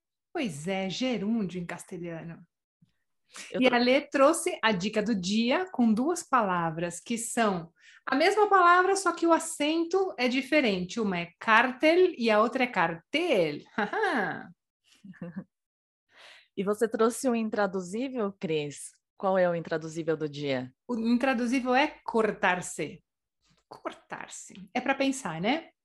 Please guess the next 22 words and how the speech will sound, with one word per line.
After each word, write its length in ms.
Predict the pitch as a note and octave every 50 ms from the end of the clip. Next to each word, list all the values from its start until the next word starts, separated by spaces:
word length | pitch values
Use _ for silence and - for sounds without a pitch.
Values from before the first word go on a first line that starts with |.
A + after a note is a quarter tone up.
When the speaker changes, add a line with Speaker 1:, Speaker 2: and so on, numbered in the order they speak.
| _ _ _ _ _ _ _ - -
Speaker 2:
Sim, 400 | - - E3 D#3+ D3 D3 D3+ D3+
até 300 | C3+ C#3+ E3 - G3 F#3+
o 40 | G#3
final 280 | G3+ A3+ A3 G#3+ G#3+ G#3
do 100 | G#3+ G#3+
programa, 600 | - A3 G#3 F#3+ G3+ G#3 G#3+ A3 A#3 A#3+ A#3 A3+
os 180 | A3 A3 G#3
ouvintes 600 | A3 G#3+ G#3 G3+ G#3 G#3 G#3 G3 - A3 G#3 F#3+
vão 220 | F3 G3 G3+ G3 G3
pensando 920 | G#3+ G#3 G3+ G3+ - - G3 F3+ F3 F3 E3+ E3+ E3+ E3 E3 E3 E3 E3+ -
em 240 | F3+ F3 E3 E3
outras 300 | E3+ E3+ E3+ - F3+ F3
traduções 560 | - F3+ F3 E3+ E3 E3 - - D#3+ D#3+ - -
pra 120 | - F3
cortar-se. 840 | E3+ - F3 D#3 D#3 - F3 E3 D3+ C#3+ - - - C#3+ C#3+ C#3+ _ _ _ _ _ _ _ _ _ -
Speaker 1:
Exatamente. 880 | A3 G#3+ G#3 F#3 F#3+ F#3 F#3 F#3+ A3+ A3+ A3 G#3+ G3+ G3 G3 - G#3+ G3+
Te 140 | - B3
deixo 300 | G#3 G#3 A#3+ A#3+ - -
com 100 | - -
a 60 | D4 C4+
Bia, 260 | G#3 G#3 G3+ G3 F3+
então. 380 | F3+ F3+ - E3 C#3 C#3+ -